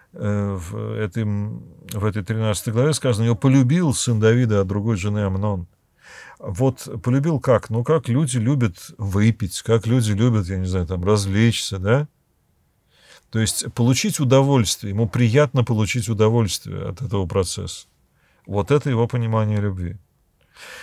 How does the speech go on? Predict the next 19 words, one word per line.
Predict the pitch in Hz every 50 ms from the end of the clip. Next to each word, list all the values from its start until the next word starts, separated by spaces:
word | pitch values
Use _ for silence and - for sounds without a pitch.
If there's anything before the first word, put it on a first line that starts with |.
| - - _
А | - 98
потом | 85 101 104 98 147 156 151
Авшалому, | 127 - - - 120 123 139 151 143 127
брату, | 113 120 117 113 - 120 113 107 110 -
э, | - 110 107
Фомаре, | 98 - 113 113 120 127 135 131 127 113 104 104 110 107 92
приятно | - 104 110 123 135 127 - 120
получить | 98 107 107 101 - - 101
удовольствие | 101 104 104 104 117 113 - - 113 101
от | -
процесса | 101 98 90 - 120 113 - 110 101
мести. | 95 95 104 110 110 - - - - 104 110 113 - _ _ _ _ _ _ _ _ _ _ _ _ _ _ - - - - - - - _
А | - 101 98 101 101 101 101 - 110 101
Давиду, | 95 104 113 135 160 156 147 143
царю, | - - 120 113 110 113 110
вероятно, | 101 92 98 98 101 104 123 - - 117
неприятно | 107 104 117 127 123 151 170 165 160 156 139 123 - 139
было | 131 139 135 127 120
бы | 104 110 107 95